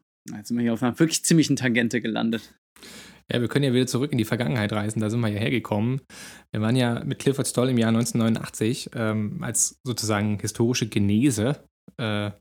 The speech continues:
Speaker 2: aus dem Ei gehoben, aus dem Ei gepellt, die Threat Intelligence. Und dann passiert aber kurioserweise lange Zeit nichts, beziehungsweise ich hab <laughs> nichts gefunden, was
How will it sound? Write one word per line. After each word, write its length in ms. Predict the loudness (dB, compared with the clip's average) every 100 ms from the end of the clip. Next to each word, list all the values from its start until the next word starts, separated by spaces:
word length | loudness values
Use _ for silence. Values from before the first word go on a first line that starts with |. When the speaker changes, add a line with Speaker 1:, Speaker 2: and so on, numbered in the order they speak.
| _ _ -8
Speaker 2:
aus 140 | -4
dem 140 | -2 -4
Ei 200 | -2 -4
gehoben, 560 | -4 0 0 0 -2
aus 100 | -4
dem 120 | -6 -8
Ei 100 | -10
gepellt, 340 | -6 -4 -4
die 60 | -6
Threat 240 | -8 -8
Intelligence. 500 | -6 -4 -4 -6 -8 -12 -16 -12 -2
Und 60 |
dann 100 | 2
passiert 280 | 4 4 2
aber 140 | 2 0
kurioserweise 640 | 2 2 4 2 2 2
lange 300 | 2 2 0
Zeit 260 | -2 -2 2
nichts, 280 | 2 2 -4
beziehungsweise 500 | -4 -2 0 0 0
ich 120 | -2
hab 140 | -4 -4
<laughs> 80 | -2
nichts 280 | 0 0
gefunden, 400 | -4 -2 -2 0
was 280 | -2 -2 -4